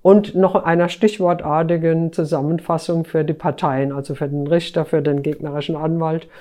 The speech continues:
Und hat den, hat dann, äh, seinen Vortrag mündlich gehalten. Das war,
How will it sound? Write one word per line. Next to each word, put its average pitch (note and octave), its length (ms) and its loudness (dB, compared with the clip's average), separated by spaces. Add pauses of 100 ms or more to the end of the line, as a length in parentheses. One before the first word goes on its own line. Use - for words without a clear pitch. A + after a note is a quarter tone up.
(760)
Und E3+ 180 4
hat E3 320 0
den, D#3 280 2 (100)
hat D3+ 360 -6
dann, E3 380 0 (720)
äh, D#3 560 -4
seinen D#3+ 220 0
Vortrag E3+ 460 2
mündlich G#3+ 540 4
gehalten. C#3 600 -10 (140)
Das - 260 -10
war, E3+ 520 -2